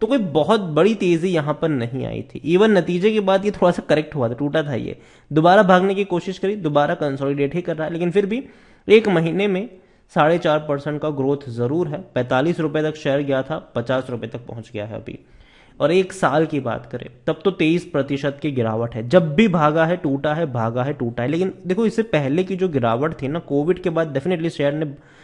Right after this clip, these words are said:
अच्छी रफ्तार पकड़ी है, लेकिन बड़ी रफ्तार के बाद जब ये टूटना शुरू हुआ उसकी रीज-, उसकी वजह भी थी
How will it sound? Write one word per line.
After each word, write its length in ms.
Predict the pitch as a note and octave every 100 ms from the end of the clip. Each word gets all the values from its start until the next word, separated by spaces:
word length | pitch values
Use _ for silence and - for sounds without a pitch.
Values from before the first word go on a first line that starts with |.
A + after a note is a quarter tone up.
| - -
अच्छी 280 | C#3+ - F#3+
रफ्तार 320 | D#3+ F3+ E3+
पकड़ी 220 | D#3+ E3 F#3+
है, 140 | C#3+ - - - - -
लेकिन 180 | D#3 F3
बड़ी 180 | D#3+ G3
रफ्तार 400 | E3+ - D#3 F3
के 100 | F#3
बाद 200 | F3+ F3
जब 140 | F3+
ये 60 | F#3+
टूटना 400 | F3 D3 D#3+ F3+
शुरू 220 | F3 C3
हुआ 200 | B2 A#2+
उसकी 260 | C3+ - G3
रीज-, 300 | C3+ C3+ C#3
उसकी 260 | D#3 - F#3+
वजह 300 | B2 A#2 D#3+
भी 140 | E3
थी 240 | E3 D#3+